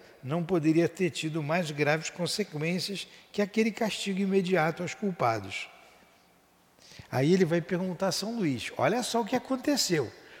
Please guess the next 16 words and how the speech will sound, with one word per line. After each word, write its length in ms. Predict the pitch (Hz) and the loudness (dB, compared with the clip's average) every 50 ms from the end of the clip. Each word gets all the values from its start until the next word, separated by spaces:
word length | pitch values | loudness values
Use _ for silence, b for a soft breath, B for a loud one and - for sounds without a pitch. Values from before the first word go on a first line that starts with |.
| B B | B B
olha 240 | - 113 143 185 226 | -2 0 2 2 0
o 40 | 202 | 0
que 120 | 196 214 | 0 0
é 60 | 226 | 0
a 80 | 240 220 | 0 0
sugestão. 760 | - - - 247 220 202 247 262 233 - - - 170 147 127 117 107 - - - B B B B B B B B B B B B B - | -2 -2 -2 0 0 0 0 -2 -2 -6 -2 -2 -2 -2 -2 -6 -10 -16 -20 -20 B B B B B B B B B B B B B 4
Ele 300 | 147 175 185 180 170 170 | 8 10 10 10 8 4
esqueceu 640 | 135 - - - 170 165 147 - - 160 147 135 | 0 -2 0 2 2 4 4 2 2 4 4 4
a 40 | 135 | 6
garrafa 520 | 127 151 139 123 131 139 135 - - 139 | 6 6 6 8 8 6 6 6 2 -2
de 120 | 123 123 143 | 0 0 -2
um 100 | 143 143 | 2 4
excelente 640 | 160 170 - - - 156 139 135 143 135 117 - | 4 4 4 4 2 2 2 2 0 0 0 -4
rum 320 | 139 127 110 110 120 131 131 | -4 -2 -2 -4 -4 -6 -6
no 120 | 120 113 | -8 -10
carro 460 | 98 - 107 95 92 110 127 139 170 | -8 -4 -2 -2 0 -2 -2 -4 -6